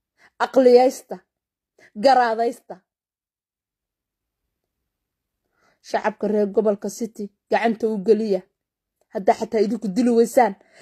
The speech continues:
Shacabka ciilan ee ilkaha saa uga googoosanaysa. Saa ilkaha uga googoosanaya hilbahooda gacanta u geliya. Nafta ha ku silciyaane. Gacanta u geliya, adeer.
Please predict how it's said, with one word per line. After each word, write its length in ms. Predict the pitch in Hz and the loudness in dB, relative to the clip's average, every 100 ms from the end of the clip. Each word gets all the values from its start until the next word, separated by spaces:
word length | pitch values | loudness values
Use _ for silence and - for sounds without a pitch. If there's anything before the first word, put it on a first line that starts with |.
| - | -16
Shacabka 540 | - 370 330 349 - 339 | -2 -2 0 -2 0 -4
ciilan 560 | - 339 330 311 311 294 233 269 _ _ _ _ _ | -2 2 2 4 2 0 -6 -14 _ _ _ _ _
ee 180 | 320 330 - | 0 0 2
ilkaha 400 | 349 359 440 403 | 0 2 2 2
saa 220 | 370 392 339 | 2 2 4
uga 200 | 381 330 | 2 2
googoosanaysa. 960 | 339 311 285 311 359 349 302 294 320 269 220 - _ _ _ _ | 2 2 0 -2 0 0 0 -2 -2 -2 -4 -12 _ _ _ _
Saa 200 | 359 370 | 2 2
ilkaha 320 | 339 359 370 349 | 2 4 4 4
uga 160 | 370 294 | 2 -2
googoosanaya 680 | 302 240 285 277 311 294 | -2 -2 -6 -4 -6 -4
hilbahooda 680 | 285 269 294 320 277 240 208 - _ _ | -8 -6 -2 0 2 2 -2 -4 _ _
gacanta 320 | 285 285 277 | -8 -6 -4
u 100 | 269 | -6
geliya. 380 | 226 233 226 202 - _ _ _ _ _ _ _ _ _ _ _ - | -2 -2 -2 -6 -10 _ _ _ _ _ _ _ _ _ _ _ -6
Nafta 320 | 240 240 - | -4 -4 0
ha 100 | 214 | 0
ku 120 | 208 254 | 0 -2
silciyaane. 720 | - 220 196 247 247 208 180 180 _ _ _ _ _ _ _ _ _ _ - | 2 0 2 2 2 2 -4 -12 _ _ _ _ _ _ _ _ _ _ -6
Gacanta 380 | 247 247 254 254 | -2 0 -2 0
u 140 | 254 240 | -2 0
geliya, 380 | 247 247 226 214 | 0 2 0 0
adeer. 260 | 226 196 | -2 -6